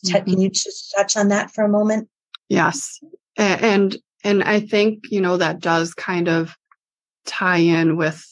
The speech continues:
Speaker 2: the story about my nanny. It's like, and that wasn't the only pain that I've been through.
Speaker 1: I know.
Speaker 2: And every time I go through pain, and it's not immediately, it's not like,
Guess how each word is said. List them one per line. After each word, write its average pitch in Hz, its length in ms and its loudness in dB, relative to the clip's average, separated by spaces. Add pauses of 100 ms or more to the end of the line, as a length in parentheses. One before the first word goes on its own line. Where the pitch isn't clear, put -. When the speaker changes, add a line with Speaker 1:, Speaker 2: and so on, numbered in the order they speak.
(160)
Speaker 2:
the 180 100 -4
story 165 480 2
about 175 280 0
my 196 140 0
nanny. 196 600 -2 (100)
It's 180 240 -10
like, 175 360 0 (180)
and 220 360 2
that 151 240 0
wasn't 175 300 0
the 180 80 -6
only 175 380 2
pain 220 540 0 (500)
that 190 300 0
I've 175 180 -2
been 175 220 -2
through. 165 340 -2 (500)
Speaker 1:
I 190 60 -6
know. 185 280 -6 (220)
Speaker 2:
And 214 280 2
every 220 400 2
time 208 600 -2
I 185 200 -4
go 190 300 0
through - 340 -4
pain, 196 440 -6 (180)
and 233 160 2
it's 214 180 0
not 226 300 0
immediately, 202 720 -2
it's - 180 -12
not 202 240 -2
like, 165 220 -4